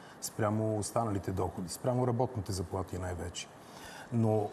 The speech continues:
големия принципният въпрос е за това кризисно управление. Ние просто мерки ли ще правим или, а, ще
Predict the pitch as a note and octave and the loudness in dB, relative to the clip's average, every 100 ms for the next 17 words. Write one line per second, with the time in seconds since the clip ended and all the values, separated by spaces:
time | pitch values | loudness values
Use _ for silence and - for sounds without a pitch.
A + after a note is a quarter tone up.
0 | - G#2+ G#2 A2+ C#3+ D3+ A2 B2 B2+ C#3 | 0 4 6 6 6 4 4 4 4 0
1 | - B2+ G#2+ G#2 A2+ A#2+ - - - G#2+ | 2 4 4 4 4 4 4 0 2 2
2 | B2 B2 B2+ G#2 - A#2+ G#2+ A#2+ B2 A2+ | 4 2 0 0 2 0 4 4 6 2
3 | - G#2 F#2+ G#2 G#2 G#2+ G#2+ A2 A2+ - | 2 0 2 2 4 4 2 4 2 2
4 | A2 G#2+ A2 C#3 A#2 - F#2+ G#2 G#2+ B2 | 0 2 2 2 2 0 0 4 6 4
5 | C#3+ - - G#2+ A2+ B2 B2 A#2 A2+ A2+ | 2 -4 -2 2 4 2 2 0 0 2
6 | A2 G#2 - A#2 B2 B2+ | 2 0 2 4 4 4